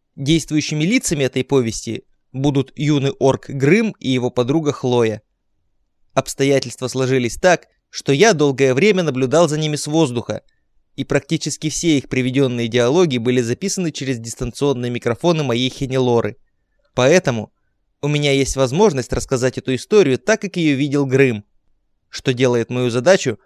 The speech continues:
намного интереснее, но никак не вредит достоверности моего повествования. Моя попытка увидеть мир глазами юного орка может показаться кое-кому неубедительной, особенно в той части, где я описываю его чувства и мысли.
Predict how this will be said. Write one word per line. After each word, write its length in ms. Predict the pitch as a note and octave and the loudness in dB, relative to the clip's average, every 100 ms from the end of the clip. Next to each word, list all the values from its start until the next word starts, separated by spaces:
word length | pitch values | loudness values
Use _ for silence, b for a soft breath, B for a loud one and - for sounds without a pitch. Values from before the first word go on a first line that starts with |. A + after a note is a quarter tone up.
| _ - | _ -6
намного 540 | C#3+ A#3+ F#3 F3+ F3+ | -2 0 2 2 2
интереснее, 680 | F#3+ - D3 C3 - B2+ A2+ - _ _ _ | 0 0 0 0 -2 -6 -8 -12 _ _ _
но 280 | - C3+ - | -8 -6 -6
никак 400 | - B2+ - G3+ | -6 -4 0 0
не 100 | E3+ | 0
вредит 320 | B2+ B2+ B2 | -2 -2 -4
достоверности 680 | A2+ A2 A#2 B2+ C#3+ C3+ - | -6 -6 -4 -2 -2 -4 -6
моего 300 | A#2 A2 A2 | -4 -2 -2
повествования. 800 | A2+ A2+ G#2+ - G#2+ G#2+ G#2 G2+ - _ _ _ _ _ _ _ _ _ | -2 -6 -6 -6 -4 -2 -4 -10 -16 _ _ _ _ _ _ _ _ _
Моя 340 | C#3+ C#3 C#3 C3+ | -2 0 2 2
попытка 540 | C3+ - C#3 - B2 | 0 -2 -2 0 -2
увидеть 480 | - B2 C#3 C3 - | -2 -2 -2 -2 -4
мир 240 | D3+ C#3 | -2 -2
глазами 560 | - C3+ C3+ B2+ C3+ B2+ | -2 0 2 4 2 0
юного 360 | C3 C3+ B2+ B2 | -2 -2 -2 -2
орка 500 | - F#3 F#3 G#2 G2 _ _ _ _ _ | 0 0 2 -4 -4 _ _ _ _ _
может 380 | - F#3+ A3+ G#3+ | -6 -2 -2 -4
показаться 500 | F#3+ - D#3+ F3 - | -4 -2 0 -2 -2
кое-кому 520 | - D3+ C#3+ D#3+ C#3 | -2 0 0 0 -2
неубедительной, 840 | C3+ C#3 C#3 D3 C#3 - G#2+ G#2 G2 _ _ _ _ _ _ | -2 -2 -4 -4 -6 -8 -8 -8 -10 _ _ _ _ _ _
особенно 680 | - B2+ C#3+ B2+ A#2+ A2+ - | -4 -2 -2 -2 -4 -6 -8
в 120 | - | -4
той 160 | C#3 C3 | -2 0
части, 500 | - F#3 - A#2+ A2 | 0 -2 -4 -8 -8
где 220 | A2+ B2+ | -6 0
я 120 | B2+ | 2
описываю 500 | A#2 - - C3+ B2+ | 0 -2 -4 -2 -2
его 180 | A#2+ A#2+ | -2 -4
чувства 360 | - B2+ - B2+ | -4 -6 -4 -4
и 100 | B2+ | -2
мысли. 420 | B2+ - A2 | -4 -6 -8